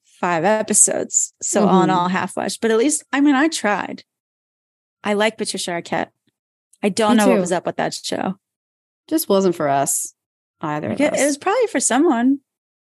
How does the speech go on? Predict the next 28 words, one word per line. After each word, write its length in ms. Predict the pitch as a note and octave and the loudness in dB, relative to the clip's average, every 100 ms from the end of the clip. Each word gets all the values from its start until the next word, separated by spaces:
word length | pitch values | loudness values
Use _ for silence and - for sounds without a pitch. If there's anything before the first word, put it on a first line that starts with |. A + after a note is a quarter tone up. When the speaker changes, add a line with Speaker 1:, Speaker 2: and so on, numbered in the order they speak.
| _ _ _ _ - | _ _ _ _ -2
Speaker 1:
I 40 | |
don't 120 | B3+ | 2
think 140 | C4+ A#3 | 6 6
Speaker 2:
Yeah. 100 | A#3 | 4
Speaker 1:
it's, 120 | A3 | 0
I 120 | - G3+ | -2 0
don't 160 | G#3+ | 0
think 120 | G#3 | 0
it's 140 | F3+ - | -4 -4
mega 220 | F3 F3 | -4 -4
popular, 580 | - F3+ F#3+ E3+ E3+ E3+ | -2 -4 -2 -2 -2 -2
but 160 | E3+ | 0
I 80 | E3+ | 0
know, 240 | E3+ F3 F3 _ _ | 0 -2 -6 _ _
like, 240 | F3+ E3+ | -6 -4
at 80 | F3 | -2
least 260 | F3 F3 - | -2 -2 -2
two 100 | - | -4
people 460 | F#3+ F#3+ - - E3 | -2 -4 -4 -4 0
liked 260 | E3 D#3+ | 0 0
it, 140 | F#3 - | -2 -2
according 360 | G3 F3+ F3 F3 | -4 -4 -4 -4
to 100 | E3+ | -8
my 60 | |
TikTok 320 | E3+ F3 F3+ - | -8 -6 -6 -6
comments. 520 | A3+ E3 F#3 - - | -4 -4 -4 -6 -8
<laughs> 340 | - - - - F4+ - | -10 -10 -8 -2 -2 -2
Speaker 2:
Nice. 260 | G3+ - - | -4 -4 -8